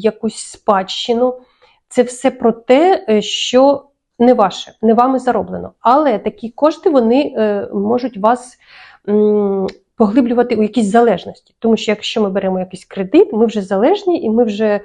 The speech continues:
не вільні, не зовсім свободні, не так, як ми свої гроші заробили і можемо вільно їх тратити. Але Марс в Овні, в цьому вашому, е,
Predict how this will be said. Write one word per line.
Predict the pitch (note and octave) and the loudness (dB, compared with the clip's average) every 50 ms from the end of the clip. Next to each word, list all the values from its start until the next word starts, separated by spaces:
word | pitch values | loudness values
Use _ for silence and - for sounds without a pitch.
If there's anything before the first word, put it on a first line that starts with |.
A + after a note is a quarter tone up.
| _ _ _ | _ _ _
не | A3 G#3+ A#3 B3+ C4 | 0 4 4 4 4
вільні, | A3+ G#3 A3 A3+ G3+ F#3+ E3+ E3 F#3+ F#3+ - _ _ - - - - _ | 4 4 2 0 0 -2 -6 -8 -10 -12 -14 _ _ -20 -20 -20 -16 _
не | - A3+ A3+ | 0 2 4
зовсім | A3+ C4 B3 B3+ A#3 G#3 | 4 2 2 0 -6 -8
свободні, | - - B3 G#3+ G#3+ G3 F3+ F#3 | -6 -4 -2 0 0 0 0 -2
не | F#3 G3+ | -2 -2
так, | G#3 A#3 A3+ A3+ | -4 -4 -6 -6
як | - - | -6 -6
ми | G3+ F#3+ | -6 -8
свої | F#3+ - G#3 G#3 F#3+ G3 F#3+ F#3 | -8 -6 -4 -4 -4 -4 -6 -8
гроші | F3+ - - F#3+ F3 - - - F3 | -8 -8 -10 -10 -10 -10 -14 -18 -10
заробили | - G3 F#3+ F#3+ F#3+ F#3 D4 F#4 F#4+ E4+ | -8 -4 -4 -4 -2 0 0 2 2 2
і | - G#3+ | 0 -2
можемо | G#3 A3+ A3+ G#3 A3 G#3 G3 F#3+ | -2 -2 -2 -2 -4 -4 -6 -6
вільно | F3+ F3+ G#3+ G#3+ A3 G3+ F#3+ | -4 -4 -6 -4 -4 -6 -6
їх | F#3+ F#3 - | -8 -10 -14
тратити. | _ - F3+ F3+ - _ _ _ _ _ _ _ | _ -12 -12 -12 -12 _ _ _ _ _ _ _
Але | _ - A3 A#3+ B3+ B3 B3 A#3 - - - | _ 0 2 4 4 4 4 2 0 -4 -2
Марс | A3 G#3 G#3+ A#3+ D4 F#4 G#4 - - - - - | 0 4 4 4 4 2 0 -4 -10 -14 -14 -12
в | F3+ G3+ A#3 C#4 | -12 -6 2 4
Овні, | B3 A#3 G#3 F#3+ G3 F#3+ F#3 F#3+ F#3 - | 4 4 4 2 0 -4 -4 -4 -8 -4
в | |
цьому | - A#3 G#3+ G#3 | 0 0 2 2
вашому, | G3 G#3 G#3 G#3 - G#3+ G#3 G3 G3 G#3 - - _ | 2 0 -2 -2 -2 -4 -4 -4 -4 -8 -12 -14 _
е, | _ | _